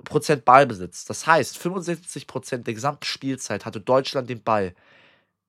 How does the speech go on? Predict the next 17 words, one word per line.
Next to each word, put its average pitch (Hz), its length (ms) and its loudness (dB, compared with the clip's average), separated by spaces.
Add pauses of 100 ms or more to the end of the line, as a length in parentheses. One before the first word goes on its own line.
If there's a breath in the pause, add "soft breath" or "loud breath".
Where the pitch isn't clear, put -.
(160)
Siebenhundertfünfzig 277 2500 6
Pässe 165 380 0
gespielt. 98 680 -6 (880 soft breath)
Dreimal 202 680 8
so 185 100 -2
viele 180 240 -2
wie 165 60 -4
Paraguay. 120 680 -2 (440)
Eine 156 220 8
Passquote 123 680 0
von - 240 -6 (120)
über 214 260 6
neunzig 185 260 4
Prozent, 165 240 0
während 131 200 -2
Paraguay 160 280 4
eine 127 240 -4